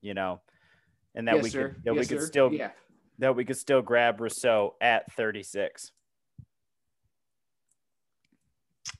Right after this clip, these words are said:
Speaker 2: All
Speaker 1: How,
Speaker 2: right.
Speaker 1: how about you?
Speaker 2: Um, so I, I, sorry, I was looking up some stuff to go with for number thirty-six there. Um,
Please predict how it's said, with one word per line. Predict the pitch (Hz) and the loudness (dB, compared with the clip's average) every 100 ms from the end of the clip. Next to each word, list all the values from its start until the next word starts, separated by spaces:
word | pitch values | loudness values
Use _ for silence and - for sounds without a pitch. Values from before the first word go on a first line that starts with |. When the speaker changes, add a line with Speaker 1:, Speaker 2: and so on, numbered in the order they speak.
| _ _ _ - | _ _ _ 4
Speaker 2:
All | 180 | 6
Speaker 1:
How, | |
Speaker 2:
right. | 220 214 - - | 6 2 -8 -8
Speaker 1:
how | 127 | -2
about | 123 160 165 | 2 4 4
you? | 160 | 2
Speaker 2:
Um, | 151 131 - 131 131 - _ _ _ _ _ _ _ _ - - | 0 -6 -14 -20 -20 -20 _ _ _ _ _ _ _ _ -18 -12
so | 202 196 190 185 175 | -4 4 6 8 6
I, | 156 143 - 139 | 4 0 -2 -8
I, | 143 | -6
sorry, | - 170 143 | 0 4 6
I | 147 | 4
was | 156 | 2
looking | 202 208 | 0 2
up | 190 | 2
some | - 175 | 0 -6
stuff | - 175 196 - | -2 2 2 0
to | 147 | -2
go | 156 151 147 | 2 4 2
with | 147 139 - 139 | 0 -4 -10 -12
for | - 147 | -6 -4
number | 147 139 | -4 -4
thirty-six | 127 151 139 131 - 147 - | -2 -2 0 -2 -2 -2 -4
there. | 123 120 113 - _ - - | -4 -2 -4 -6 _ -14 -2
Um, | 151 147 135 113 | 4 4 2 -4